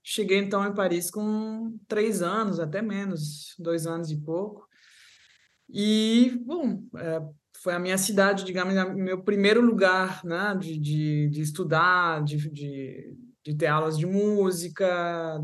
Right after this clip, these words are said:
de formação geral da escola e tudo mais, né, de, da adolescência também.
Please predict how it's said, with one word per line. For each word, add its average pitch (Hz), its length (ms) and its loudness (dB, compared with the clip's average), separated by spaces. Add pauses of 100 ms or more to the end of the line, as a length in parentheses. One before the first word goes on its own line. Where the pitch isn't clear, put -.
(100)
de 202 180 0
formação 220 760 4
geral 180 640 4
da 156 140 0
escola 165 340 -2
e 190 60 -6
tudo 180 180 -8
mais, 131 260 -10
né, 175 220 -8
de, 156 80 -6
da 151 160 2
adolescência 151 640 0
também. 151 340 -4